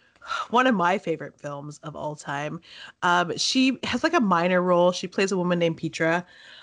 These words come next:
I, as a girl in high school,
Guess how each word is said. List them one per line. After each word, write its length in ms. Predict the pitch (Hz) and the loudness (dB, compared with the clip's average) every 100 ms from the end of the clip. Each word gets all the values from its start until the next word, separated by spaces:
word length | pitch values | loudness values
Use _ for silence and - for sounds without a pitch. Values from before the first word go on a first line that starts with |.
| - _ 220 | -20 _ 2
I, 480 | 208 220 226 208 - | 4 6 4 2 0
as 200 | 151 175 | -4 -2
a 200 | 156 143 | -2 -4
girl 600 | 127 196 226 226 226 220 - | -4 2 4 6 6 4 0
in 220 | 156 156 | -2 -2
high 180 | 190 214 | 0 0
school, 600 | - - 208 208 208 214 | 0 0 2 4 2 -2